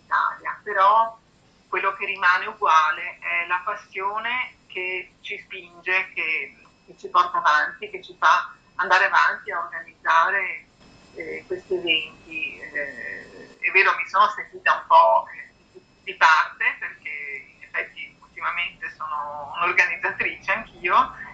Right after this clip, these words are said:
e conosco tutte le difficoltà di trovare lo spazio, di mettersi d'accordo con i gestori dei locali.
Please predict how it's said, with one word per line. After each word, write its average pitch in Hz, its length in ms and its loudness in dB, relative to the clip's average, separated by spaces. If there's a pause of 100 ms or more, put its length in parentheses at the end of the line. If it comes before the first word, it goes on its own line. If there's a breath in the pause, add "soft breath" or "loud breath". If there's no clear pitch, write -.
(340 loud breath)
e 175 420 2
conosco 180 640 -2
tutte - 160 -10
le 185 120 -6
difficoltà - 920 2
di - 160 -6
trovare 151 380 -2
lo - 100 -12
spazio, - 560 0
di - 100 -14
mettersi - 540 -16
d'accordo - 760 0 (300)
con - 140 -8
i - 120 -14
gestori 196 680 0
dei - 160 0
locali. 196 800 4